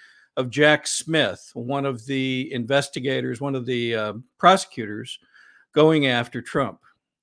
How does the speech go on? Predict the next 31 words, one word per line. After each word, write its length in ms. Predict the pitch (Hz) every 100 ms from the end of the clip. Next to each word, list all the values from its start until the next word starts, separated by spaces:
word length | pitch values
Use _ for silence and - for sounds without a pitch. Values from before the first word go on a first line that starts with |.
| -
We'll 140 | 127 139
also 300 | 147 147 156
get 180 | 143 139
a 60 |
chance 420 | 131 156 151 -
to 80 | -
visit 400 | 120 143 127 -
with 180 | 127 113
Hank 320 | 151 143 151
Sullivan 560 | - 160 147 156 185 208 _ _ _ _ _ _ -
and 120 | 180
hear 360 | 160 226 254 247
about 320 | 196 190 165
his 240 | 196 160
latest 680 | 139 139 175 208 220 214 -
work, 480 | 196 175 120 - - _ -
uh, 220 | 151 131 127
trying 420 | - 165 180 185
to 560 | 175 - 156 151 147 147 _ _ _ _ _
piece 380 | - 220 214 -
together 640 | - 143 151 156 131 107
the 140 | 107
various 420 | 110 147 175 170
findings 500 | - 160 156 143 123
that 140 | 127 123
he's 180 | 127 113
made 300 | 127 131 123
in 80 |
the 80 | 110
past 360 | 107 143 143 -
months 500 | 127 123 98 -